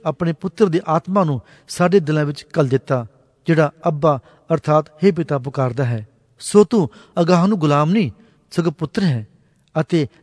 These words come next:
ਜੇ ਪੁੱਤਰ ਹੈ ਤਾਂ ਪਰਮੇਸ਼ਰ ਦੇ ਰਾਹੀਂ ਅਧਿਕਾਰੀ ਵੀ ਹੈ। ਪਰ ਉਸ ਵੇਲੇ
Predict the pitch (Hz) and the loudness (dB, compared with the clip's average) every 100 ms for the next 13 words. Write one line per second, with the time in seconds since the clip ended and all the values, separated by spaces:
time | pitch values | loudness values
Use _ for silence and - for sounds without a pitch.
0 | 160 175 - 180 240 156 135 - _ - | -4 -4 -2 -4 0 0 -2 -6 _ -6
1 | 160 - 156 160 - 226 160 147 147 139 | -6 -4 -4 -2 0 0 0 0 0 -2
2 | 151 - _ 165 151 165 139 170 196 123 | -4 -10 _ -8 -2 -2 0 0 0 -2
3 | 104 _ _ _ _ - 147 - 214 180 | -6 _ _ _ _ -4 -4 0 0 2
4 | 196 147 202 | 2 2 0